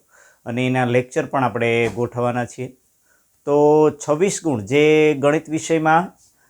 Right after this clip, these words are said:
બરાબર, જે બાળકો એવું સમજે છે કે ભાઈ ગણિત અઘરો વિષય છે, પણ એને પાસ થવા માટે છવ્વીસ ગુણ કેવી રીતે લાવવા, તો એની વાત આપણે, અ, કરવાની છે, બરાબર.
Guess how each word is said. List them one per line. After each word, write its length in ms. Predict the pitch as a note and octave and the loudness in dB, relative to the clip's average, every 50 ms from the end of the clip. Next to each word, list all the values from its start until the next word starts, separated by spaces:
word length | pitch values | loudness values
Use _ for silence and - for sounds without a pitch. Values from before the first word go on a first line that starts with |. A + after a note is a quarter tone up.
| _ _ - | _ _ -6
બરાબર, 240 | F#3+ A3+ A#3+ - | -4 -4 -4 -4
જે 220 | - D#3 B2 C3+ C#3+ | -6 -8 -2 -2 2
બાળકો 880 | C#3 C#3 C#3 C#3+ C#3 C#3 D3 D3+ D3 D3 D3 D3 D3 D3+ D3+ D3+ D3 - _ _ _ _ - - - - | 6 6 6 6 4 0 0 2 2 4 4 4 4 4 2 0 -2 -6 _ _ _ _ -20 -20 -8 0
એવું 180 | F3 F#3+ G3 F3+ | 2 4 4 4
સમજે 400 | - - F3 F3+ E3+ E3+ E3+ E3 | 4 2 0 2 4 4 4 4
છે 120 | - E3+ | 2 -2
કે 100 | - D#3 | -4 -2
ભાઈ 160 | D3+ D#3 E3 | 0 2 2
ગણિત 320 | D3 D3+ D#3+ E3 E3 - D#3 | 2 2 0 0 0 2 2
અઘરો 300 | D3 C#3 C3 D3+ D#3 D3+ | 2 2 4 4 2 2
વિષય 360 | C#3+ D3 C#3 - D3+ D3+ C#3+ | 2 -2 -4 -2 -2 -2 -2
છે, 420 | C3+ - C#3+ C3+ C3+ B2+ A#2+ G#2+ - | -2 -4 -2 0 2 2 2 0 -2
પણ 280 | - _ - D#3 D#3+ | -6 _ -6 -4 -2
એને 160 | D#3+ E3+ F3+ F3 | -2 -2 -2 -4
પાસ 460 | F3 - - D3+ C#3+ D#3+ E3+ E3 - | -4 0 4 4 6 6 4 2 0
થવા 200 | - F#3+ F#3 F#3+ | 2 4 4 4
માટે 340 | F#3+ F#3+ F#3 F#3 G3 F#3 F#3 - F#3+ | 4 2 0 0 -2 -4 -4 -2 -2
છવ્વીસ 220 | F3+ F#3 F3+ - - | -2 -2 -2 -4 -4
ગુણ 120 | F#3 F3+ | -6 -6
કેવી 300 | F3+ - - G#3 A3+ A3+ | -6 -2 2 2 4 4
રીતે 180 | G#3 - - C#3 | 4 2 0 0
લાવવા, 320 | A#2 A#2+ A#2 A2 G#2+ G2 | 2 4 4 4 2 -2
તો 160 | F2+ - C3+ | -4 -6 -6
એની 160 | C3 C3 C3+ C3+ | -4 -2 0 2
વાત 300 | A#2+ B2 C3 C3+ C3 C3+ | 4 4 4 4 2 0
આપણે, 480 | A#2 G#2+ - B2 C3+ E3 G#3 G3+ - _ _ _ _ _ _ _ _ - | -4 -4 0 2 2 2 2 0 -8 _ _ _ _ _ _ _ _ -4
અ, 180 | A#2 A#2 A#2+ A#2 | 0 0 0 0
કરવાની 560 | A#2 - B2+ A#2 A2+ A2+ A2+ G#2+ G#2+ G2+ F#2+ | 0 -2 -2 -2 0 0 -2 -2 -4 -10 -14
છે, 180 | - - - _ _ _ _ _ _ _ _ | -16 -20 -20 _ _ _ _ _ _ _ _
બરાબર. 300 | - C#3 E3+ G#3 B3 B3 | -2 0 0 0 0 -2